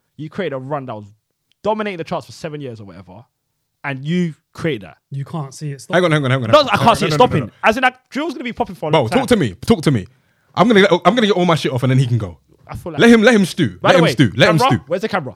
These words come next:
Speaker 3: Let him
Speaker 1: This is
Speaker 3: stew.
Speaker 1: a handicap match.
Speaker 2: Drakes.
Speaker 3: No, it's not a handicap match.
Speaker 2: Drakes. <laughs> Chat to your boy.
Speaker 3: Audience, for reference, J-, Drake's, our cameraman, is behind the
Speaker 2: Big
Speaker 3: camera.
Speaker 2: up Drakes, man.
Speaker 3: Big up.
Speaker 1: Salute to my brother
Speaker 3: Um,
Speaker 1: Daniel. Big up Drake.
Speaker 3: Nah, listen. Let Peter stew.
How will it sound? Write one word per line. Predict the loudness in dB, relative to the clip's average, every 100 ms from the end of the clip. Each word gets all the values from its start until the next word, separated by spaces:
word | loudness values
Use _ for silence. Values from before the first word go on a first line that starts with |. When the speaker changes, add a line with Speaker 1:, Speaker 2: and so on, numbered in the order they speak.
| -4
Speaker 3:
Let | -2
him |
Speaker 1:
This | -2
is | -2
Speaker 3:
stew. | 0
Speaker 1:
a |
handicap | 0 -2 -6
match. | -10 -14 -18 -12
Speaker 2:
Drakes. | -4 -4 2
Speaker 3:
No, | 4 6
it's | 4
not | 4
a |
handicap | 2 0 -4 -8
match. | -8
Speaker 2:
Drakes. | -8 -8 -10 -16 -14 -14 -16 -20 -6
<laughs> | -6 0 0 0 -20 -16
Chat | -6 -2 -2 -4
to | -6
your | 2 2
boy. | 4 0 2
Speaker 3:
Audience, | 4 4 2 -4
for | -4 0 0
reference, | 0 -4 -8 -12 -18
J-, | -12 -12 -10
Drake's, | -6 -6 -6 -10
our | -10
cameraman, | -4 -4 -2 -6
is | -10
behind | -12 -12 -10
the | -8
Speaker 2:
Big | -6
Speaker 3:
camera. | -6
Speaker 2:
up | -6
Drakes, | -8 -8 -14
man. | -4
Speaker 3:
Big | -2
up. | 0
Speaker 1:
Salute | 2 2 2
to | 2
my | 2
brother | 4 6 6 4
Speaker 3:
Um, |
Speaker 1:
Daniel. | -2 -8 -8 -2
Big | 0
up | 0
Drake. | 0 -2 -2 0
Speaker 3:
Nah, | 2
listen. | 4 2 0 -12 _ _ _ _ _ _ _ _
Let | 2 2 4
Peter | 0 0
stew. | -4 -6 -8